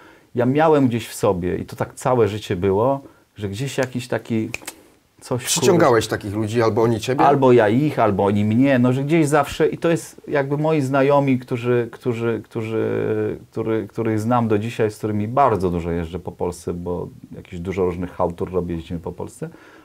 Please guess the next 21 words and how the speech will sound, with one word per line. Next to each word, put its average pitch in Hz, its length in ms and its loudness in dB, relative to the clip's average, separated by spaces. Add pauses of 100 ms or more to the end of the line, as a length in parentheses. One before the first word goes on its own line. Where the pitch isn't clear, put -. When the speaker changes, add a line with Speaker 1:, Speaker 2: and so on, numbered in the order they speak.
(120)
Speaker 1:
oni 208 140 -10
to 208 100 -2
wiedzą, 113 500 4
bo 131 80 -4
to 147 140 0
widzą, 101 400 2
tak? 107 180 -2
Bo 127 80 -2
to 147 120 -6
do 156 100 2
dzisiaj 143 340 2
funkcjonuje, 82 600 -4
tak? 95 260 -8
To 127 120 -4
widać, 127 400 2 (440)
gdzie 127 160 0
wchodzimy 117 580 2
i 110 60 -2
kto 113 220 -2
tam 113 220 -2
kim. 127 240 -2